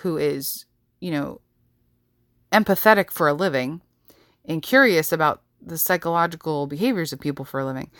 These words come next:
was still so unconscious to his own prejudice. He even says, "So deep do they run that I never considered them prejudice." So if a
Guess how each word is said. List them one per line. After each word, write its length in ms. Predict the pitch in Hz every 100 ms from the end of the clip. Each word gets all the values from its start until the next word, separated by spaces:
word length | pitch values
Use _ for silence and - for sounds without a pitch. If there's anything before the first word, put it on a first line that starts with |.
| - - - _ _
was 200 | 175 -
still 580 | - 220 220 196 170 -
so 580 | - - - 214 202 170 -
unconscious 600 | 160 - 180 170 147 -
to 160 | 143
his 140 | 143 127
own 180 | 147
prejudice. 460 | 139 160 156 123 -
He 80 | 113
even 200 | 208 165
says, 280 | 226 143 -
"So 180 | 180
deep 360 | 160 156 196 -
do 100 | 175
they 160 | 160 147
run 320 | 170 202 151
that 80 | 143
I 80 |
never 260 | 139 151 156
considered 480 | - 143 - 160 135
them 120 | 127
prejudice." 580 | - 214 - - - - _ - - _ _ _ _ _ -
So 200 | 185 -
if 160 | 175 -
a 360 | 165 156 139